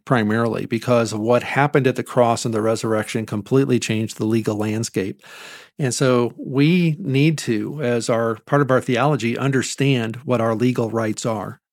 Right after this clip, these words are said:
as we go into these battles. And when we understand our legal rights and we enforce those, you know, the demons,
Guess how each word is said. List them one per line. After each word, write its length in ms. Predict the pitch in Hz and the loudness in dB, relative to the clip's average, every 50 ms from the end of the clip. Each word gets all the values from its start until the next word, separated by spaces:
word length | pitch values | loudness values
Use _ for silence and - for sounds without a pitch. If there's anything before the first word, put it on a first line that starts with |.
| _ | _
as 220 | - 131 123 98 120 | -4 -4 -2 0 0
we 60 | 120 | 0
go 200 | 104 117 113 113 | 0 2 0 0
into 120 | 110 107 | 0 -2
these 200 | 101 113 104 98 | -2 -2 -2 -4
battles. 520 | 95 113 110 107 113 104 101 104 - - - - - - - - _ - | -4 -4 -4 -4 -4 -4 -4 -6 -6 -10 -14 -18 -20 -20 -20 -20 _ -4
And 140 | - 127 127 | -2 0 2
when 120 | 123 123 | 4 4
we 120 | 127 127 | 4 4
understand 480 | 127 147 156 147 - - 156 151 170 165 | 4 4 4 2 2 2 0 2 4 4
our 140 | 147 131 123 | 4 4 4
legal 320 | 135 135 123 117 117 110 | 2 0 0 -2 -4 -2
rights 400 | 110 123 127 117 113 - - - | 0 0 0 0 -2 -4 -6 -8
and 120 | 143 123 120 | -6 -6 -4
we 140 | 117 113 | -4 -4
enforce 460 | 110 107 - - 135 139 139 135 - - | -6 -6 -6 -2 0 0 0 0 0 -2
those, 480 | 139 120 117 113 110 107 - - - - | -2 -2 -2 -2 -4 -6 -8 -10 -14 -8
you 180 | 180 160 151 | -2 0 0
know, 60 | 135 | 0
the 100 | 123 123 | 2 0
demons, 520 | 127 131 151 170 165 151 135 123 107 - | 2 2 4 4 4 4 2 0 -2 -6